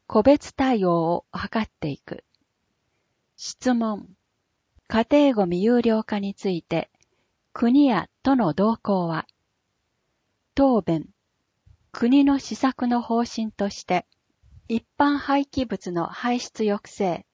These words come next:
再生利用の推進、排出量に応じた負担の公平化等から、有料化推進が明確化されている。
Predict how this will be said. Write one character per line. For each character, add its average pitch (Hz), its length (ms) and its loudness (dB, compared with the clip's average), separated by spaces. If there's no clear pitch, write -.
再 269 300 0
生 269 300 4
利 254 120 0
用 185 240 2
の 160 120 -6
推 220 260 -2
進、 185 380 -8
排 269 280 2
出 - 260 0
量 202 240 2
に 190 160 -4
応 214 180 0
じ 202 160 -12
た 185 180 4
負 - 180 -16
担 262 240 2
の 240 120 -2
公 247 280 2
平 233 200 -2
化 226 180 -4
等 202 240 -2
か 175 160 -4
ら、 165 160 -2
有 262 260 2
料 254 220 4
化 247 140 -2
推 233 260 -2
進 226 320 -6
が 202 320 -2
明 220 240 0
確 - 300 -6
化 233 160 -2
さ 226 140 0
れ 214 100 -2
て - 140 -6
い 165 140 -2
る。 - 160 -10